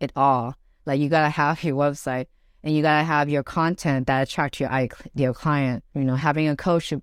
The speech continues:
to mentor you, to push you to attract high-end client, because it's a skill set. We're not taught, especially when you're raised to not be around high-end. It's really a lot harder to, like, do this on your own. I mean, I wasn't raised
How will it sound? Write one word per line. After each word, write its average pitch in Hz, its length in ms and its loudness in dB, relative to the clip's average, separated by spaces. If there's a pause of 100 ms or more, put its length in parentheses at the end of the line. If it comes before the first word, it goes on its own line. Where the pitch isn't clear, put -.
(160)
to 143 60 -2
mentor 147 460 0
you, 135 380 0
to 143 80 -4
push - 360 -4
you 143 240 -2 (140)
to 151 100 -2
attract 139 320 -2
high-end 135 240 0
client, 170 420 0
because 143 480 -4
it's 170 180 -6
a 175 60 -2
skill 208 320 -2
set. 131 320 -8 (120)
We're 175 180 0
not 185 220 2
taught, 185 380 4
especially 208 440 2
when 170 200 -2
you're 165 160 -2
raised 160 500 0
to 165 60 -2
not 160 200 0
be 156 140 2
around 147 340 0
high-end. 156 580 0
It's 147 140 -4
really 220 240 0
a 220 80 2
lot 147 180 4
harder 151 380 -2
to, 139 40 -4
like, 131 240 0
do 143 140 -2
this 135 200 -4
on 135 180 -2
your 123 100 -4
own. 131 360 -2 (520)
I 175 60 -2
mean, 185 260 2 (100)
I 185 180 4
wasn't 208 580 0
raised 151 480 -2